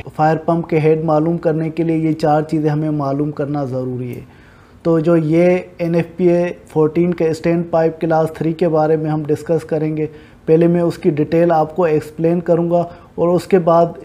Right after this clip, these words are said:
hydraulic calculation हम करेंगे, क्योंकि hydraulic calculation से पहले हमें ये basic information मालूम करना ज़रूरी है, वरना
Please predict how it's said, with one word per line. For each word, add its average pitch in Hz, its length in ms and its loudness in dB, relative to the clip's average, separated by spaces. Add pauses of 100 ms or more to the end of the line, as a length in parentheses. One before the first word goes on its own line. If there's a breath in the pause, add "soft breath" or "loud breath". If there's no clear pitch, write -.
(100)
hydraulic 165 480 2
calculation 160 600 0
हम 151 160 -2
करेंगे, 143 460 -2 (320 loud breath)
क्योंकि 180 200 0
hydraulic 170 480 4
calculation 170 800 0
से 170 180 -2
पहले 165 300 2
हमें 160 220 0
ये 165 160 4
basic 156 400 0
information 156 640 -2
मालूम 156 360 0
करना 156 320 -2
ज़रूरी 147 340 -2
है, 156 80 0
वरना 160 420 0